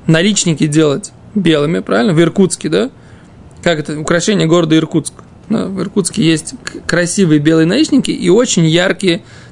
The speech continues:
такие про-, э, э, э, ставни и сами цвета самих домов.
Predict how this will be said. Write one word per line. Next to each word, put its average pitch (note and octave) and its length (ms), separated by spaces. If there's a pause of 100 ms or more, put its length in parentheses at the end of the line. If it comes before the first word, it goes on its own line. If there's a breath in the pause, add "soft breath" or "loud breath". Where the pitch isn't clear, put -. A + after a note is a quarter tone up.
такие - 220
про-, D3 180 (100)
э, D#3+ 440
э, D#3+ 200
э, - 720
ставни F3 1080
и C#3+ 60
сами E3+ 300
цвета D#3+ 300
самих F3 280
домов. D3 200